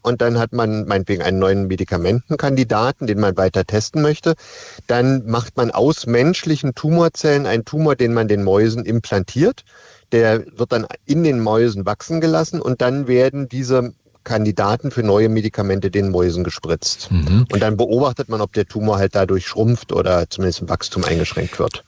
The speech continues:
Speaker 2: Es stimmt es, dass die Ergebnisse nach Tierversuchen so ungenau sind, dass man sich siebenundneunzig Prozent, also wirklich siebenundneunzig Prozent aller Tierversuche in diesem Bereich sparen könnte, weil die Ergebnisse nicht auf den Menschen übertragbar sind?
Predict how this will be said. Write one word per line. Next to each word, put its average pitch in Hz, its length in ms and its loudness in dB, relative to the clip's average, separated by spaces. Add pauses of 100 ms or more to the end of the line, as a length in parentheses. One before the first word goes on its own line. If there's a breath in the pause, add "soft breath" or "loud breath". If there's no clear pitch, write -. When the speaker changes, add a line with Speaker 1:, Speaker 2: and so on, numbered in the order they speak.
Speaker 2:
Es 98 240 0
stimmt 104 320 0
es, 185 120 2
dass 120 160 0
die - 120 0
Ergebnisse 147 600 2
nach 110 400 2
Tierversuchen 120 720 2
so 98 100 2
ungenau 131 540 4
sind, 117 260 2
dass 98 160 0
man 104 140 2
sich 95 260 -2
siebenundneunzig 120 840 4
Prozent, 101 480 -2
also 90 200 -2
wirklich 113 240 -2
siebenundneunzig 123 760 4
Prozent 117 320 0
aller 123 180 2
Tierversuche 120 560 0
in 98 260 2 (120)
diesem 135 300 4
Bereich 104 400 2
sparen 107 500 0
könnte, 135 320 0
weil 107 160 4
die 101 160 2
Ergebnisse 101 460 0
nicht 113 180 4
auf 95 80 -2
den 98 140 2
Menschen 117 260 4
übertragbar 98 480 -2
sind? 185 320 0